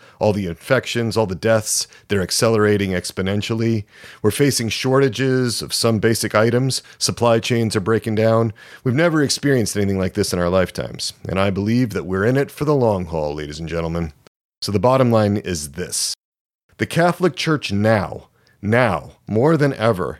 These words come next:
needs heroes to rise up. The church needs you to be an unsung hero in your vocation,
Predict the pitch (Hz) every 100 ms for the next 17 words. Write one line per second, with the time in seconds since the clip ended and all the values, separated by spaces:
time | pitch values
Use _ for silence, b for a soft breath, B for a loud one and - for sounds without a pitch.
0 | _ - 104 107 87 - - 147 139 101
1 | 85 73 80 - - _ _ 113 92 92
2 | 92 85 107 - 87 - - - _ _
3 | _ _ 143 - 175 180 - 139 147 135
4 | 92 110 147 127 92 76 - 113 120 110
5 | 135 160 160 - 156 147 123 127 127 117
6 | 101 107 110 120 117 143 113 - 67